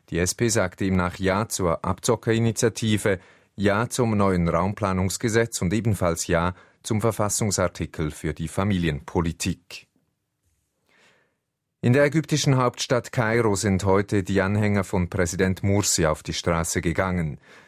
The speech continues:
Zehntausende Islamisten folgten dem Aufruf der Muslimbruderschaft und versammelten sich zu einer Pro-Regierungsdemonstration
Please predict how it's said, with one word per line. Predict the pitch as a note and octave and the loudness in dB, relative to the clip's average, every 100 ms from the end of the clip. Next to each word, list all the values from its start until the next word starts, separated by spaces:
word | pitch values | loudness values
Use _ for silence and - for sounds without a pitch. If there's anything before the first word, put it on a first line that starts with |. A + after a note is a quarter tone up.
| _ | _
Zehntausende | - F#2 F#2 G2 G2 A2+ A2 G2 | -4 0 0 2 0 0 0 0
Islamisten | F#2+ G2 F#2+ G#2+ - - B2+ | 0 0 0 0 -2 -2 -2
folgten | - A2 A2+ - A#2+ | 2 0 0 -4 0
dem | G#2 F2+ | 2 2
Aufruf | F2+ G2 G2+ E2+ - | 2 0 -4 -4 -2
der | E2+ | 0
Muslimbruderschaft | F2 G#2 A2+ A2 A2 A2+ A#2 A2+ A2 G#2 - - | 0 -2 0 0 2 2 2 0 0 -2 -4 -8
und | A#2 | -6
versammelten | - A#2 G#2+ A2+ - A#2 | -2 -2 -2 -4 -4 -2
sich | G#2 F#2+ - | 0 -2 -4
zu | F#2 | -2
einer | F2 E2+ | 0 -2
Pro-Regierungsdemonstration | - - F2+ F#2 F#2 E2+ G2+ G#2 F#2 G2+ F#2 F2 - F2 - - E2+ E2 | -6 -2 0 2 0 -2 -2 -2 -2 0 0 -2 -4 -4 -4 -2 0 0